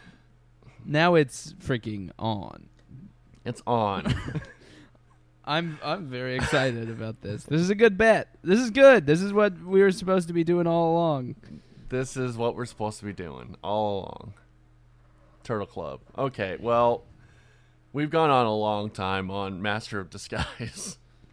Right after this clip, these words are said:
Speaker 2: Um, I, I, it's definitely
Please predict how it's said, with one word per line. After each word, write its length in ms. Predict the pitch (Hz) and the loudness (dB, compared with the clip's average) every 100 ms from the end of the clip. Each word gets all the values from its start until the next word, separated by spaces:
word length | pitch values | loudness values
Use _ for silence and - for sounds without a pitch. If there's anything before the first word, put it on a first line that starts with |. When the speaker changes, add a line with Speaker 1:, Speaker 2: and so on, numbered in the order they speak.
| - - - - - | -20 -20 -20 -18 -2
Speaker 2:
Um, 640 | 117 110 107 104 92 90 - _ _ - _ - - - | 2 4 2 -2 -6 -12 -16 _ _ -20 _ -20 -14 -2
I, 160 | 175 - | -2 -2
I, 100 | - - | -8 -4
it's 240 | 185 - | -6 -2
definitely 720 | - 208 - 156 139 123 107 | 4 4 2 -2 -2 -2 -6